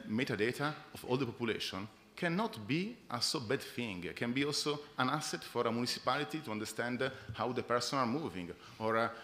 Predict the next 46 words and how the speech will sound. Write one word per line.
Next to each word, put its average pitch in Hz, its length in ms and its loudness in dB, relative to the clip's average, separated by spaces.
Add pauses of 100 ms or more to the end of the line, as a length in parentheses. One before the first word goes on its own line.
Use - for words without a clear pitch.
(100)
how 123 460 4
a 101 460 2
new 110 160 2
generation 123 680 2
is, 110 200 0
uh, 110 200 6
changing 113 400 0
their 113 140 4
mindset 117 480 0
in 110 80 -2
order 110 200 2
to, 117 280 0 (260)
uh, 104 240 -4
update 117 600 2 (220)
the 98 180 0
public, 110 420 0
uh, 95 480 2 (480)
things 127 460 -2
to, 104 400 0
to 110 80 -8
cover 117 260 0
these 117 220 -2
needs. - 360 -4
So 131 160 2
it - 80 -2
can 113 160 2
be 139 180 2
a, - 80 -2
a, 98 560 2
a 101 60 -4
possibility 202 440 -4
for - 100 -4
the 98 80 -4
society, 95 440 0
but 95 180 0
it 107 100 -4
cannot 107 340 -2
be 113 160 0 (300)
an 104 140 2
asset 104 460 0 (380)
of 107 160 -2
Facebook 104 440 0
and 101 100 -2
Google 98 240 -2
and 92 160 -2
Apple. 78 380 -8